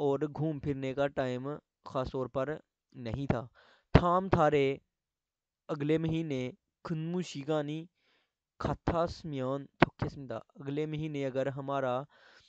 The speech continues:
जो ड्यूटी का टाइम है वो इकट्ठा हो जाए तो बहुत अच्छा है। मुख्तलिफ बात में अभी ढूंढनी है ना। ईसा रमन यूरी फ्योंग मानदन खोंगजांग ऐसो इरल हम नहीं था, सही है।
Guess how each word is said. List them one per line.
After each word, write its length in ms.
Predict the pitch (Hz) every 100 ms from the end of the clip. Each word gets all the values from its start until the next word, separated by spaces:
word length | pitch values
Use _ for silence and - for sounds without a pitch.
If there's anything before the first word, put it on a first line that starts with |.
| _ _
जो 320 | 151 143 139 131 127 123 117 113 - _ _ -
ड्यूटी 560 | 139 139 131 127 123
का 120 | 139 143
टाइम 260 | 135 117
है 60 | 123
वो 140 | 127 131
इकट्ठा 340 | 123 117 117
हो 100 | 120
जाए 180 | 120 113
तो 120 | 120 160 - -
बहुत 380 | 131 113 131 156
अच्छा 240 | 131 120
है। 160 | 110 113 - _ _ _ _ _ _ _ _ _
मुख्तलिफ 320 | 135 - 170
बात 220 | 160 143 131
में 160 | 131
अभी 180 | 127 127
ढूंढनी 300 | 127 143 139
है 80 | 127
ना। 80 | 139
ईसा 240 | 151 151 165
रमन 320 | 156 156 160 - - - _ 156
यूरी 160 | 143
फ्योंग 240 | 147 147 151
मानदन 320 | 135 127 143
खोंगजांग 380 | 139 127 127 131
ऐसो 180 | 127 127
इरल 180 | 123
हम 140 | 127 127
नहीं 140 | 127
था, 100 | 117
सही 260 | 113 135
है। 100 | 120